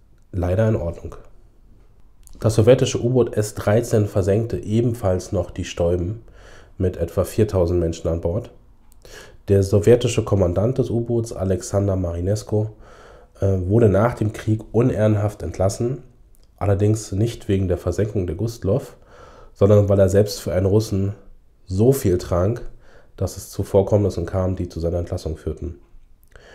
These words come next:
Er wurde ein Jahr nach dem Krieg schließlich auch degradiert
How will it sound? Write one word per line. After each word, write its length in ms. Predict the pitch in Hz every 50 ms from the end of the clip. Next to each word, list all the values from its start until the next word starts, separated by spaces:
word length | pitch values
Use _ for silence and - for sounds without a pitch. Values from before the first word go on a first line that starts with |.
| - - - - - - - - - - - - - - - - - - _
Er 100 | - 107
wurde 160 | 123 127 120
ein 180 | 107 120 143 143
Jahr 180 | 120 113 120 131
nach 200 | 127 127 127 -
dem 120 | - -
Krieg 420 | - - 123 139 165 165 - - -
schließlich 800 | - - - - 101 110 127 131 - - 117 113 110 113 - -
auch 420 | 104 104 104 104 104 104 - - -
degradiert 880 | - 104 104 - 92 90 87 113 135 147 143 139 143 - - -